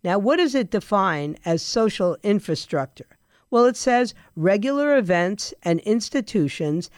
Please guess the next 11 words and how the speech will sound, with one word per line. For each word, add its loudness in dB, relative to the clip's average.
that 0
make 0
up 0
community 2
life, 0
and 2
says 2
that -2
the 0
federal 0
government 0